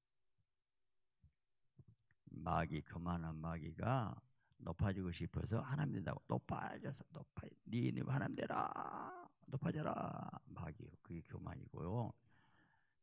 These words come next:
제일 무서운 게 교만죄입니다. 다른 죄는 도망가, 교만죄는 되도록으로. 아까 앉아서 판단하고 앉았네. 해볼 수가 없어, 제일 무서운.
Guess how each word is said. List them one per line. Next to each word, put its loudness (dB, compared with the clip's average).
제일 6
무서운 4
게 0
교만죄입니다. 0
다른 6
죄는 2
도망가, 0
교만죄는 -4
되도록으로. -2
아까 2
앉아서 4
판단하고 -2
앉았네. -6
해볼 8
수가 0
없어, 0
제일 0
무서운. -6